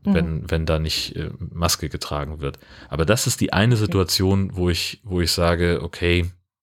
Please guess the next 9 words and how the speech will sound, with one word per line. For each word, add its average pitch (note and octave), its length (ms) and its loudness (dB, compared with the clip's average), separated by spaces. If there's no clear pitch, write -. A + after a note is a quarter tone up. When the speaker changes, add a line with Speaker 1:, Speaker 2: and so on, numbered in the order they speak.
Speaker 2:
das F2 220 0
kann F2+ 180 0
ich E2+ 140 0
für, F2+ 480 -2
für - 160 -4
mein E2+ 200 0
eigenes F#2+ 320 2
Sicherheitsgefühl F#2+ 1000 2
vertreten. E2 720 -2